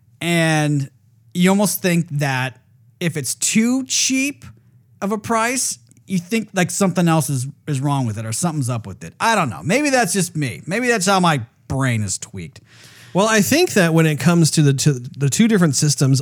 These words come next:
Speaker 2: I'm very curious to see how they are going to perform, just because I think that, that you have two different audiences. I think there's an audience out
Speaker 1: Mm.
Speaker 2: there that has fully embraced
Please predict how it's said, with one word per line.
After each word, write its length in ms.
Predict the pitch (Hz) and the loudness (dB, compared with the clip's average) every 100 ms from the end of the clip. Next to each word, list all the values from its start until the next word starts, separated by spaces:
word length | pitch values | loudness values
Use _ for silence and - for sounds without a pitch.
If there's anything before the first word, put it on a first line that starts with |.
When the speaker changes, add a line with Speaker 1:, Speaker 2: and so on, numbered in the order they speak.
| - | -2
Speaker 2:
I'm 340 | 151 185 214 | 0 4 6
very 240 | 175 165 160 | 6 4 2
curious 380 | 151 147 143 | 4 4 4
to 80 | 151 | 2
see 260 | - 147 131 | 2 2 2
how 340 | 107 147 151 | 2 2 4
they 160 | 151 143 | 4 4
are 100 | 135 | 4
going 220 | 135 135 | 4 2
to 60 | 123 | 0
perform, 640 | 120 117 151 139 131 127 - - - - _ | -4 -2 2 4 6 4 0 -8 -20 -20 _
just 280 | 151 165 - | 2 4 4
because 380 | 170 - 156 156 | 2 6 6 6
I 140 | 151 | 4
think 340 | 131 170 170 160 | 4 4 2 0
that, 340 | 143 135 156 | -4 -4 -6
that 140 | 151 143 | -4 0
you 140 | 147 | 0
have 520 | - 180 180 165 135 | -2 -4 0 0 -2
two 260 | - 185 196 | -2 2 4
different 300 | 165 139 156 | 4 2 0
audiences. 600 | 185 220 143 117 123 107 | 2 2 2 0 -2 -2
I 80 | 123 | 2
think 180 | 156 139 | 2 4
there's 200 | 151 147 | 6 4
an 80 | 131 | 4
audience 420 | 139 156 156 147 | 2 4 4 2
out 100 | 131 | 0
Speaker 1:
Mm. 140 | 190 | 0
Speaker 2:
there 320 | 143 143 147 139 | 2 4 4 2
that 220 | 143 123 | 0 -2
has 420 | 147 147 160 139 - - - | -2 2 2 2 -4 -20 -12
fully 440 | - 175 170 175 | 0 4 6 6
embraced 680 | 170 147 143 143 156 - | 6 4 2 2 2 0